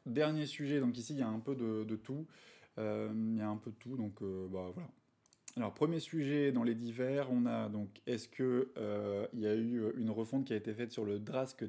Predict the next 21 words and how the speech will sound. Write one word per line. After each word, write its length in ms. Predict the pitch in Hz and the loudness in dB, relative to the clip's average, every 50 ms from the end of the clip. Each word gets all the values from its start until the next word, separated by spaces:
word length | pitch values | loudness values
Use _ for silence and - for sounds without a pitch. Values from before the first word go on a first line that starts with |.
| - - | -6 -2
Thunderdeep ? 680 | - 151 147 143 139 131 123 120 120 139 156 - - - _ - - - - - - - - - | -2 0 0 2 2 2 2 2 0 -2 -4 -6 -10 -20 _ -20 -20 -20 -20 -20 -20 -20 -10 -2
Donc 120 | - 113 | 0 4
la 80 | 120 120 | 6 6
réponse 300 | 120 120 120 135 135 120 | 6 6 4 4 2 2
de 100 | 120 110 | 4 2
Jordan 280 | 107 117 120 120 120 117 | 2 4 4 2 2 2
Popo, 300 | 120 120 110 - 135 131 | -2 -2 -2 0 -2 0
c'est 140 | - 120 | -2 -4
que 280 | 101 - 113 110 113 - - | -2 0 0 0 0 0 -2
effectivement 480 | 127 113 131 120 - - 131 139 135 | -2 -2 -2 -4 -4 -2 0 2 2
ceux 160 | 135 - - 143 | 0 0 -2 -4
qui 160 | 139 - 139 | -2 0 -2
ont 80 | 120 | -2
connu 360 | 113 117 - 135 131 135 139 139 | 0 2 0 2 4 4 4 4
le, 380 | 127 110 104 104 104 101 101 | 4 4 4 2 2 0 0
le 80 | 101 107 | -2 -2
Drask 420 | 104 117 127 127 123 - - 110 - | -2 -2 -4 -4 -4 -4 -6 -6 -2
Thunderdeep 680 | - 131 123 120 120 113 117 113 113 123 123 120 - - - | -2 -2 0 2 2 2 2 2 0 -2 -4 -4 -6 -8 -4
à 100 | 123 120 | -2 0
la 120 | 117 113 | 0 0
bêta 420 | 107 113 110 - - 135 143 143 | 0 -2 -2 0 2 2 2 0